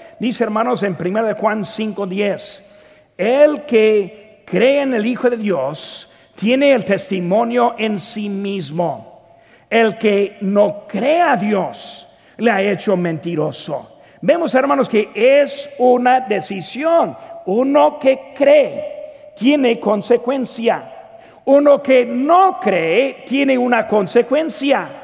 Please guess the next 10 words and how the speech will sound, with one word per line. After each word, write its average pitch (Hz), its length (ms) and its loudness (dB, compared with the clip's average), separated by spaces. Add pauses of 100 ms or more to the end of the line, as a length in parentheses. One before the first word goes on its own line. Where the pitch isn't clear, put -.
(340)
Si 339 320 2
cree, 226 520 2
hay 254 240 2
un 277 480 2
testimonio. 285 960 2
¿Qué 311 120 0
es 254 100 -4
ese 269 200 -6
testimonio? 262 720 2
Hermanos, 170 480 -4